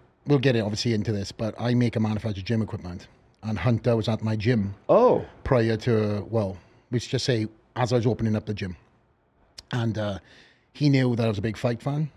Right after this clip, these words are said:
Speaker 2: Yeah.
Speaker 1: and asked me to, to come over to the Apex when nobody was allowed to go.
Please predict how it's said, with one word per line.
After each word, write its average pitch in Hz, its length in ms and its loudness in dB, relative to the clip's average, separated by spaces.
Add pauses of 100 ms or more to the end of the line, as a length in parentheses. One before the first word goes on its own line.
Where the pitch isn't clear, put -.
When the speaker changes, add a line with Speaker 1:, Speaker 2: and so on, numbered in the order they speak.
Speaker 2:
Yeah. 123 220 2 (460)
Speaker 1:
and 107 80 -6
asked 110 200 -6
me 110 120 -2
to, 107 260 -2
to - 120 -14
come 117 160 0
over 107 120 0
to 107 100 -12
the 120 120 0
Apex 113 320 -4
when 113 160 -2
nobody 110 200 -2
was 107 120 -4
allowed 110 220 -2
to 104 40 -10
go. 110 220 -2